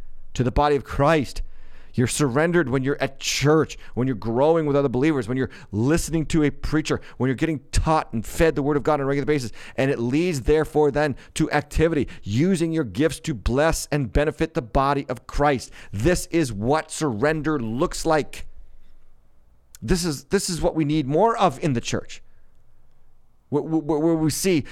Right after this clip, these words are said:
uh, churches and, and big names and people becoming, uh, captivated by power and importance and fame and their brand. Well, we need to be the people of counterculture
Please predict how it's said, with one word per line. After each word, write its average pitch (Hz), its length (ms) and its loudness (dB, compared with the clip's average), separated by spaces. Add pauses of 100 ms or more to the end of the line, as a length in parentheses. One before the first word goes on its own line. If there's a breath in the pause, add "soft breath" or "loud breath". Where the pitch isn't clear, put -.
(200 loud breath)
uh, 113 300 0
churches 160 560 0
and, 120 280 0
and 117 380 0
big 214 260 2
names 180 380 0
and 117 300 -4
people 202 480 0 (240 loud breath)
becoming, 151 540 0 (1000 soft breath)
uh, 117 160 2
captivated 180 580 0
by 101 100 -2
power 233 460 2
and 160 120 0
importance 196 580 0
and 123 240 0 (160 loud breath)
fame 214 580 0
and 123 260 -2 (240 soft breath)
their 127 240 0
brand. 190 560 0 (760 soft breath)
Well, 131 340 0 (160)
we 143 260 -2
need 165 220 0
to 139 80 -2
be 113 180 0
the - 100 -4
people - 340 0
of - 140 -6
counterculture 113 880 -2